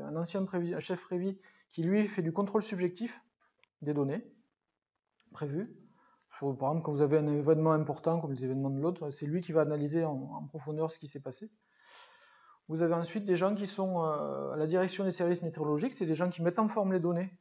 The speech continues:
qui sont produites, et, euh, direction centrale des activités commerciales, donc c'est, euh, donc ici, donc, euh, vous avez Franck Lavic, Frédéric Coste et Philippe Doss, sont des gens qui, euh, qui font vraiment de la visualisation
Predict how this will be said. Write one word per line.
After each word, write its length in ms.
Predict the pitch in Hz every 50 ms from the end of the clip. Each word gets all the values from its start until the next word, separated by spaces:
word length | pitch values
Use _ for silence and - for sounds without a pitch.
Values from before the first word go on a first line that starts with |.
| _ _ _ _ _ _ _
qui 80 | _ -
sont 160 | - 165 156
produites, 420 | 143 - 156 147 170 214 220 - - - _ _ _ _ _ - _ _ _ _ _ _ _ _ _ _
et, 240 | 175 185 202 214
euh, 640 | 196 180 165 160 160 156 156 151 147 139 139 139 143 147
direction 420 | 143 143 165 175 165 165 - 180
centrale 320 | 160 - 175 165 165 185 180
des 80 | 160
activités 380 | 165 160 165 - 156 143 165 151
commerciales, 640 | 151 151 139 135 131 - - 180 190 220 208 - - 170
donc 220 | 147 151 156 151
c'est, 260 | - - 156 151 147
euh, 320 | 147 143 143 143 143 143 143
donc 240 | 135 135 135 -
ici, 380 | - 143 139 - - 175 180 165
donc, 180 | 143 135 139 131 -
euh, 40 | 135
vous 260 | 135 120 131 127 131
avez 240 | 135 127 127 127 123
Franck 300 | 123 - - 160 160 160
Lavic, 280 | 165 160 160 175 175 175
Frédéric 320 | - 165 156 156 151 151
Coste 260 | - 160 160 160 160
et 200 | 151 143 147 147
Philippe 260 | 143 - 151 143 135
Doss, 300 | 135 156 185 208 - - _ _ - - - _ _
sont 140 | _ _ 156
des 100 | 156 156
gens 220 | 156 165 180 190
qui, 280 | 190 - 190 180 175 170
euh, 240 | 160 151 147 147 143
qui 200 | 143 - - -
font 180 | - - 170
vraiment 240 | 160 143 170 185 202
de 60 | 208
la 80 | 202 190
visualisation 840 | 175 185 175 170 165 151 147 139 143 139 135 - 175 180 208 220